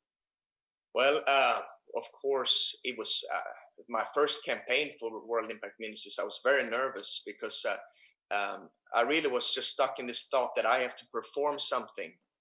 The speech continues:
you know, and do everything right for God to do something on the field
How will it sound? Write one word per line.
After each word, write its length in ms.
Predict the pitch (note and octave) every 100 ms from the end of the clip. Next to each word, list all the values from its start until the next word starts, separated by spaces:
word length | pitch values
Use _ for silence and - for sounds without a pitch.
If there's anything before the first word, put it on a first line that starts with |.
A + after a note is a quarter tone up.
| _
you 100 | G#2+
know, 200 | G#2 G#2+ A2
and 100 | A2
do 160 | A#2+
everything 400 | A#2 A2+ - A2+
right 260 | A2+ A#2 A#2
for 160 | - G#2+
God 240 | A2+ A2+ A#2
to 60 | - A#2
do 60 |
something 440 | - A#2+ A2 A#2 A2+
on 120 | G#2+
the 80 | - -
field 340 | B2+ G#2+